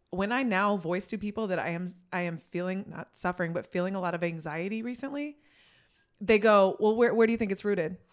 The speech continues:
What is, what it, what do you think at the root is causing that?" And I'm like, "I actually don't know, guys. I don't know." There's not a very specific thing I wake up thinking about. I'm just very not at ease. I'm very worried.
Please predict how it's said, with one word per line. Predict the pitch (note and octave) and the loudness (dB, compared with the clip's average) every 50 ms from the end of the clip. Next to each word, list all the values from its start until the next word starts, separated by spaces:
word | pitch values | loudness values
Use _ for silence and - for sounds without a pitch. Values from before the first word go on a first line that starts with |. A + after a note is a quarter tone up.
| _ _ - | _ _ 0
What | G3+ G#3+ A3 | 4 6 6
is, | A3 G#3 | 6 6
what | - A3 A3+ A#3 | 8 6 8 8
it, | A3+ A3 - | 8 6 6
what | G3+ A3 | 4 2
do | A#3 | 4
you | A#3+ A#3+ A#3 | 4 0 0
think | - A3+ G#3+ | -2 -2 -2
at | A3+ - | 0 0
the | F#3+ | 2
root | F#3+ G3 G3 | 2 4 2
is | F#3 - | 2 0
causing | - - G#3 A#3 A3+ G3+ E3 | -2 -2 -2 0 0 -4 -6
that?" | C#3 F2+ F#2+ - _ _ _ _ _ _ - | -8 -10 -12 -14 _ _ _ _ _ _ -4
And | G3 F#3+ | 0 0
I'm | G#3+ G#3+ | 2 2
like, | G3+ F#3 - - _ _ _ _ _ _ _ _ | 0 -2 -4 -8 _ _ _ _ _ _ _ _
"I | - G3 | -6 -6
actually | A3+ - G#3+ A3 - - C#4+ B3+ | -4 -4 -4 -4 -4 -4 -4 -2
don't | G3 G#3 F#3+ F#3 F#3 | -2 -2 -4 -4 -6
know, | E3 E3+ F#3+ G3+ F3 E3+ F3 - _ | -8 -8 -8 -8 -8 -10 -12 -18 _
guys. | - F#3 F3+ F3+ F#3 G3 | -10 -6 -6 -6 -4 -4
I | F3 | -6
don't | E3+ F#3+ G3 G3 F#3 | -4 -4 -4 -4 -4
know." | F3+ F#3+ A#3+ C#4 - - - _ _ _ _ _ _ _ _ _ - | -6 -6 -8 -10 -12 -16 -18 _ _ _ _ _ _ _ _ _ 0
There's | - G#3 A3 | 2 2 4
not | B3+ A#3+ B3+ | 4 4 4
a | C4 | 4
very | A3+ G3+ A3+ A#3 B3 | 2 2 2 0 0
specific | A#3+ A#3 G#3 - - A#3 A3 G#3+ F#3 - | -2 -6 -8 -4 -4 -4 -4 -4 -8 -6
thing | G3+ A3+ B3+ B3+ | -8 -6 -6 -4
I | G3 | -4
wake | F#3 F#3+ F#3+ - | -4 -6 -6 -6
up | - - _ _ _ _ _ | -8 -10 _ _ _ _ _
thinking | - C#4 E4+ D#4+ B3+ | -10 -10 -8 -6 -6
about. | A3 G3+ G3+ G3+ | -4 -2 -2 -2
I'm | F#3+ F3+ F3+ | -2 -2 -4
just | E3+ F#3+ F#3 - - - _ - - - - | -2 -4 -4 -4 -6 -16 _ -20 -20 -20 -14
very | F3+ E3 G3 G3 G3+ G#3+ G#3 A3 A3 - - _ _ _ _ _ - | -4 -2 0 0 0 0 -2 -2 -4 -6 -8 _ _ _ _ _ -6
not | F#3 F3 F#3 F#3 F#3+ - - | -4 -2 0 0 -2 -2 -4
at | - - - | -8 -8 -8
ease. | F3+ F3+ E3+ E3+ E3 E3+ | -10 -8 -8 -8 -8 -8
I'm | F3+ E3+ D#3+ | -8 -6 -4
very | E3+ E3+ F3 E3+ | -4 -4 -4 -4
worried. | E3+ E3+ E3 F3 F#3 F3 E3+ E3 D#3+ D#3+ D#3+ D#3+ D#3+ | -6 -6 -6 -4 -4 -4 -4 -4 -6 -8 -10 -12 -14